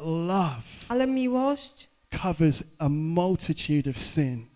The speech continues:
Speaker 2: zasłania wiele grzechów.
Speaker 1: The unity of the Holy Spirit
Speaker 2: Jedność, y, w duchu, Ducha Świętego,
Speaker 1: is more important
Speaker 2: je-, y, jedność w Duchu Świętym jest ważniejsza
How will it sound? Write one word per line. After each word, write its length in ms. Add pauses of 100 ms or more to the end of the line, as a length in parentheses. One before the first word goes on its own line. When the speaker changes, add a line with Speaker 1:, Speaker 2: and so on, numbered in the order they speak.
(100)
Speaker 2:
zasłania 560
wiele 280
grzechów. 540 (840)
Speaker 1:
The 60 (300)
unity 600
of 160
the 100
Holy 300
Spirit 600 (300)
Speaker 2:
Jedność, 760
y, 300 (140)
w 80
duchu, 320 (220)
Ducha 340
Świętego, 580
Speaker 1:
is 200
more 400
important 800 (380)
Speaker 2:
je-, 180
y, 540 (120)
jedność 360
w 40
Duchu 200
Świętym 380
jest 160
ważniejsza 880